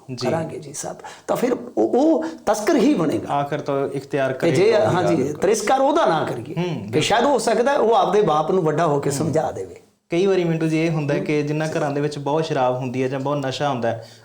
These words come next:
Speaker 1: ਉਹਨਾਂ ਦੇ ਬੱਚੇ ਨਸ਼ੇ ਤੋਂ ਬਹੁਤ ਦੂਰ ਹੁੰਦੇ ਨੇ ਕਿਉਂਕਿ ਉਹਨਾਂ ਨੇ ਘਰ ਨੂੰ ਬਰਬਾਦ ਹੁੰਦੇ ਵੇਖਿਆ ਹੁੰਦਾ ਹੈ।
Speaker 2: ਹਾਂਜੀ।
Speaker 1: ਇਹ ਪੱਖ ਵੀ ਹੁੰਦਾ ਹੈ।
Speaker 2: ਹਾਂਜੀ,
Speaker 1: ਖੈਰ,
Speaker 2: ਇਹ, ਇਹ
Speaker 1: ਹਮੇਸ਼ਾ
Speaker 2: ਤੀਹ ਚਾਲੀ ਸਾਲ ਜਿਹੜੇ ਗਏ ਨਾ, ਬਹੁਤ, ਬਹੁਤ ਮੈਂ ਕਹੂੰਗਾ ਵੱਡਾ ਲਾਸ ਹੋਇਆ ਪੰਜਾਬ ਦਾ।
Speaker 1: ਜੀ।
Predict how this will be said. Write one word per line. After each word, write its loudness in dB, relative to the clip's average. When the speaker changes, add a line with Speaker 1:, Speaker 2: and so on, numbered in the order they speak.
Speaker 1:
ਉਹਨਾਂ -2
ਦੇ 2
ਬੱਚੇ -2
ਨਸ਼ੇ 0
ਤੋਂ -2
ਬਹੁਤ 0
ਦੂਰ 2
ਹੁੰਦੇ -4
ਨੇ -12
ਕਿਉਂਕਿ -2
ਉਹਨਾਂ 0
ਨੇ -4
ਘਰ 0
ਨੂੰ -4
ਬਰਬਾਦ 0
ਹੁੰਦੇ -2
ਵੇਖਿਆ -2
ਹੁੰਦਾ -8
ਹੈ। -20
Speaker 2:
ਹਾਂਜੀ। 0
Speaker 1:
ਇਹ 4
ਪੱਖ -2
ਵੀ 0
ਹੁੰਦਾ -4
ਹੈ। -6
Speaker 2:
ਹਾਂਜੀ, -4
Speaker 1:
ਖੈਰ, 4
Speaker 2:
ਇਹ, 2
ਇਹ -6
Speaker 1:
ਹਮੇਸ਼ਾ 2
Speaker 2:
ਤੀਹ 2
ਚਾਲੀ 2
ਸਾਲ 2
ਜਿਹੜੇ 2
ਗਏ 4
ਨਾ, -2
ਬਹੁਤ, 0
ਬਹੁਤ 2
ਮੈਂ 2
ਕਹੂੰਗਾ 0
ਵੱਡਾ 0
ਲਾਸ -2
ਹੋਇਆ -6
ਪੰਜਾਬ -14
ਦਾ। -18
Speaker 1:
ਜੀ। -6